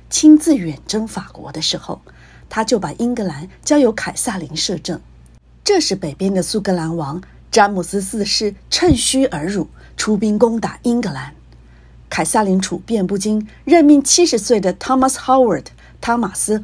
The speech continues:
霍华德领兵对抗。没想到英格兰不仅打赢，还斩杀了詹姆斯四世。苏格兰从此元气大伤，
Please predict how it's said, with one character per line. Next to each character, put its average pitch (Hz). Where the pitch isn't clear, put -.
霍 262
华 156
德 151
领 170
兵 214
对 208
抗。 -
没 190
想 220
到 196
英 240
格 226
兰 190
不 320
仅 220
打 156
赢， 143
还 175
斩 -
杀 -
了 175
詹 196
姆 180
斯 190
四 190
世。 -
苏 370
格 302
兰 220
从 214
此 170
元 131
气 170
大 151
伤， 147